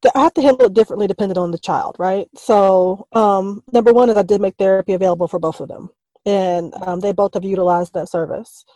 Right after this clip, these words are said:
Um, my eldest tends to, she likes to produce. So when there are items and things that are going on, she likes to control what she can control, and that is scholastic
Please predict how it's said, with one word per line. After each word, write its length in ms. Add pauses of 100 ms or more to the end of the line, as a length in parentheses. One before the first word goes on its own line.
(380)
Um, 460 (640)
my 560 (300)
eldest 720 (580)
tends 420
to, 540 (960)
she 240
likes 260
to 120
produce. 720 (200)
So 300
when 400
there 300
are 400 (160)
items 480
and 120
things 200
that 100
are 60
going 320
on, 340 (300)
she 240
likes 260
to 100
control 400
what 160
she 140
can 160
control, 580 (200)
and 320
that 240
is 260
scholastic 920